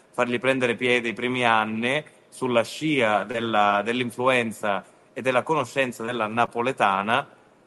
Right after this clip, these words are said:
eh, per pubblicizzarla, non tanto per quello che è, diciamo, contemporanea e basta, è più corretto. Quindi non c'è preimpasto, non c'è bi-, non c'è biga, non c'è pulish,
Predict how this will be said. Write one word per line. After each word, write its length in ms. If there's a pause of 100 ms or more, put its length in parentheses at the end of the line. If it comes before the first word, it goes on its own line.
eh, 460
per 140
pubblicizzarla, 760
non 260
tanto 460
per 400
quello 260
che 160
è, 260
diciamo, 420
contemporanea 720
e 40
basta, 320
è 40
più 180
corretto. 540 (520)
Quindi 280
non 140
c'è 160
preimpasto, 720
non 140
c'è 140
bi-, 380
non 180
c'è 140
biga, 420
non 120
c'è 120
pulish, 640